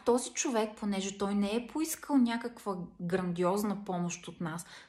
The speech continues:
т.е. той е поискал помощ, той най-вероятно искал да ни се оплаче. Обикновено тези хора искат просто да ни се оплачат. Те не искат решение, нито искат да ги изваждаме от клетката.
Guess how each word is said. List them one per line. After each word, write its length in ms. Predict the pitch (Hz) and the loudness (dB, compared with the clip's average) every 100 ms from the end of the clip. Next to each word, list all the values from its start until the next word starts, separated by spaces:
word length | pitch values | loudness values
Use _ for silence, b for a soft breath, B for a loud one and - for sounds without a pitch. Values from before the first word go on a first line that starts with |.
| - | 0
т.е. 280 | 285 311 - | 0 2 2
той 140 | 294 | 2
е 60 | 294 | 2
поискал 540 | 277 277 - 226 - | -2 -2 -2 -4 2
помощ, 440 | 233 226 202 - | 4 4 2 -2
той 160 | 233 269 | 2 6
най-вероятно 600 | 262 269 254 240 254 247 | 6 4 2 2 2 4
искал 300 | 247 - 240 | 2 0 -2
да 120 | 202 | 0
ни 100 | 190 | 0
се 180 | 180 - | 0 -4
оплаче. 800 | 175 - 190 180 180 - - - _ _ _ _ _ _ _ _ _ _ _ B B - | -6 -2 0 0 0 -4 -4 -12 _ _ _ _ _ _ _ _ _ _ _ B B -2
Обикновено 540 | 208 208 202 226 359 | 0 0 2 4 2
тези 300 | - 285 277 | 4 4 4
хора 220 | 254 285 294 | 4 4 2
искат 280 | - - | 0 -4
просто 360 | - 480 - 302 | -2 -2 -2 2
да 120 | 247 | 6
ни 100 | 240 | 6
се 180 | 220 226 | 4 0
оплачат. 560 | 208 202 220 247 208 180 B B - | -2 2 2 2 0 -6 B B -2
Те 140 | 311 | 0
не 100 | 330 | 2
искат 360 | 330 - 349 - | 0 0 0 2
решение, 760 | 247 - - 202 202 196 254 B B - | 2 2 2 2 0 0 -4 B B 2
нито 280 | 311 349 339 | 4 4 0
искат 340 | - 349 - B B 208 | 0 -2 -4 B B 0
да 140 | 220 | 2
ги 140 | 196 | 2
изваждаме 560 | 214 202 247 294 285 254 | 2 6 6 8 8 6
от 180 | 214 - | 4 2
клетката. 580 | 247 277 - 240 - | 4 4 2 -6 -6